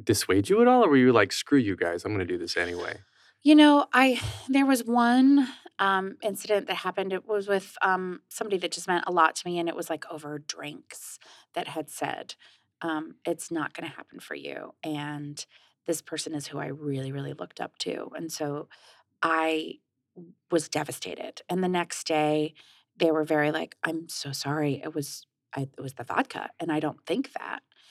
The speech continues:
Speaker 2: But it was like, "What? Why would you say that?" And, you know, I, I, I forgave her, and I thought, "Okay, yeah, yeah, yeah." But it, it wasn't, and honestly, until years later, I really realized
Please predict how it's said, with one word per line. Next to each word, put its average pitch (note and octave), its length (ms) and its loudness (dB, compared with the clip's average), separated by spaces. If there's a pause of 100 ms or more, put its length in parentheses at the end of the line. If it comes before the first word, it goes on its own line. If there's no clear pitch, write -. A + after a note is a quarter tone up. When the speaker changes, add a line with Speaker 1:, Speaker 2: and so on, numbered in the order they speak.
(300)
Speaker 2:
But F3+ 140 2
it D#3+ 100 0
was E3+ 180 -4
like, D3+ 300 -4 (320)
"What? A3 340 -12 (140)
Why G#3 140 0
would A3 160 -4
you F3 60 -10
say C4+ 360 -2
that?" D3 320 -6
And, F#3+ 300 -2 (440)
you G3 180 -2
know, F3 260 2
I, F3+ 280 2 (360)
I, F#3 140 0 (180)
I F3 160 2
forgave B3+ 720 6 (140)
her, A3 340 6
and G#3+ 80 2
I F#3+ 100 -2
thought, F#3+ 340 -2
"Okay, A3 340 2
yeah, A#3+ 240 0
yeah, A3 180 0
yeah." F#3 300 -6 (440)
But G3 140 4
it, - 160 -2 (140)
it G3 160 2
wasn't, G#3+ 320 4
and G#3 220 -2
honestly, F#3 460 -2
until - 320 -6
years F3 340 0
later, E3 280 4
I D#3+ 60 2
really E3 360 0
realized D#3 920 -2